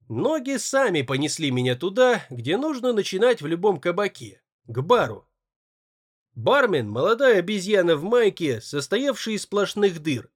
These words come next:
приплясывал за стойкой, конвульсивно дёргая головой во время особо забойных битов. Я даже подивился, как она не отваливается.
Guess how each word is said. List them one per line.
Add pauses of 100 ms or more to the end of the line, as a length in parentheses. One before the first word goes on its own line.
(400)
приплясывал
за
стойкой,
конвульсивно
дёргая
головой
во
время
особо
забойных
битов. (1000)
Я
даже
подивился,
как
она
не
отваливается.